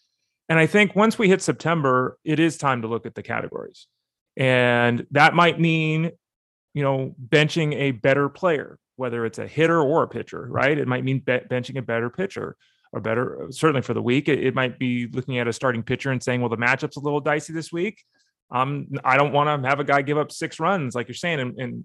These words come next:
there goes my whip and my E R A for the week." And if we have that level of closeness in the league, maybe I should pull back and, and protect my ratios a little bit.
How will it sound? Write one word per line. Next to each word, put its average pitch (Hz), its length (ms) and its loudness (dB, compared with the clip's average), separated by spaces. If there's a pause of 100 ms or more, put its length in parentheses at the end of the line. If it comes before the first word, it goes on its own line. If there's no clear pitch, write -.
there 127 80 2
goes 139 160 4
my 135 120 4
whip 135 160 6
and 143 100 -4
my 139 80 4
E 139 120 2
R 139 140 4
A 165 100 4
for 160 120 -4
the 123 100 0
week." 120 320 -2
And 107 220 -4 (260)
if 131 220 -2
we 139 100 8
have 135 140 4
that 143 300 4 (180)
level 156 320 6
of - 80 -2
closeness 180 840 2
in 139 140 -2
the 135 80 0
league, 123 340 -2 (460)
maybe 135 240 2
I 131 60 4
should 131 200 -6
pull 131 200 -6
back 123 360 0
and, 123 140 -6
and 131 220 -8
protect 165 500 0
my 143 100 4
ratios 127 540 2
a 123 60 -8
little 120 220 -6
bit. 110 260 -2